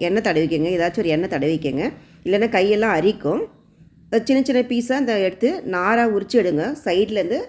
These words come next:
நார் வரும் உடைக்கும் போது, அந்த நாரெல்லாம் எடுத்து ரிமூவ் பண்ணிடுங்க. ரிமூவ் பண்ணி நல்லா வாஷ் பண்ணி வச்சுக்கோங்க. இப்போ இதுக்கு வந்து ஒன்றரை டேபிள் ஸ்பூன் உளுத்தம்பருப்பு, ரெண்டு காஞ்ச மிளகாய் எடுத்திருக்கேன், ஒரு அஞ்சு பல்லு பூண்டு, ஒரு கொட்டை சைஸு புளி எடுத்திருக்கேன். இந்த தக்காளியும் வெங்காயம் உங்களுக்கு ஆப்ஷனல் தான்,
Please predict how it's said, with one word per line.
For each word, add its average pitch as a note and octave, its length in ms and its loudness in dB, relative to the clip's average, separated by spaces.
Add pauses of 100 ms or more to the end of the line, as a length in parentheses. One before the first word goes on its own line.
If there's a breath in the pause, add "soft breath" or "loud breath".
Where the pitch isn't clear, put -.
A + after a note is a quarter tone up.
(580 soft breath)
நார் G3 280 2
வரும் F#3 260 2
உடைக்கும் F3 360 0
போது, D3+ 240 0
அந்த F3+ 160 -2
நாரெல்லாம் F#3 340 0
எடுத்து F#3 260 2
ரிமூவ் F#3 220 0
பண்ணிடுங்க. D3 400 0
ரிமூவ் A3 180 0
பண்ணி G3+ 240 0
நல்லா F3+ 240 0
வாஷ் D#3 240 -2
பண்ணி F#3 160 0
வச்சுக்கோங்க. D3 400 -2 (380 loud breath)
இப்போ - 220 0
இதுக்கு A#3+ 260 0
வந்து E3+ 180 0 (400)
ஒன்றரை A3 240 2
டேபிள் A3+ 200 0
ஸ்பூன் A3+ 220 0 (240)
உளுத்தம்பருப்பு, G3 500 0 (140)
ரெண்டு G3 240 0
காஞ்ச F3+ 260 0
மிளகாய் E3 240 0
எடுத்திருக்கேன், D#3 380 -2
ஒரு A3+ 100 -2
அஞ்சு D#3+ 220 -4
பல்லு F#3+ 240 2
பூண்டு, F3 320 0 (240)
ஒரு A#3+ 160 2
கொட்டை G#3+ 220 -6 (500 soft breath)
சைஸு G3 300 -2
புளி F#3 220 2
எடுத்திருக்கேன். F3 440 -2 (400 soft breath)
இந்த G3+ 100 0 (100)
தக்காளியும் A#3+ 480 2
வெங்காயம் G#3 280 2
உங்களுக்கு G3 320 -2
ஆப்ஷனல் F#3 460 -2
தான், G#3 120 -4